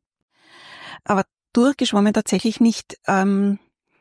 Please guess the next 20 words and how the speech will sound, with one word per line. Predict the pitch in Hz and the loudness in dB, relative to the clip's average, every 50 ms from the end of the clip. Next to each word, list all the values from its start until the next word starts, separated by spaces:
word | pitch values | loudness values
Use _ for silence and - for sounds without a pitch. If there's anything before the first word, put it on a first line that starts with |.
| _ _ _ - | _ _ _ -6
also | - 196 214 | -2 0 0
nicht | 214 220 - - - | 0 0 -2 -2 -2
ich. | 294 226 - - - - - _ | -2 -2 -2 -2 -8 -16 -8 _
Ich | - 254 269 - | -2 0 0 0
hatte | 285 285 - 285 | 0 0 2 2
in | 269 254 | 2 4
dem | 240 233 - | 2 2 0
Zustand | - - 254 262 - - - 247 233 226 233 240 - - - _ - | -2 -4 -4 -4 -4 -4 -2 0 0 0 0 -2 -4 -10 -18 _ -12
kein, | - - 196 190 202 214 208 214 226 226 226 233 - - - - - - - - - - - - _ _ _ _ _ | -4 -2 0 2 2 2 2 2 2 0 0 -2 -4 -10 -18 -20 -20 -20 -20 -20 -20 -20 -20 -20 _ _ _ _ _
äh, | - 190 196 190 190 | -4 -2 0 0 -2
keine | - - 240 220 220 | -2 0 2 2 4
Erinnerung | 220 220 - 226 240 240 240 226 226 220 214 | 2 2 0 0 0 0 0 0 0 0 0
mehr | 214 208 196 | 0 0 0
an | 196 | 0
irdisches | - - 214 208 208 185 - - 185 - | 0 -2 -2 -2 -2 -2 -4 -6 -8 -6
Leben. | - 175 170 175 175 214 214 247 302 - _ _ _ _ _ - - - - - | -4 -4 -2 -2 -2 -2 -2 -4 -4 -8 _ _ _ _ _ -20 -20 -20 -20 -8
Ich | - - 226 - - | -6 -4 -2 0 0
hab | 240 208 - _ - | -2 -2 -4 _ -6
nicht | - 214 226 233 262 269 - - - _ | -2 2 2 4 2 2 0 -6 -6 _
mehr | 233 220 220 220 | 0 0 0 0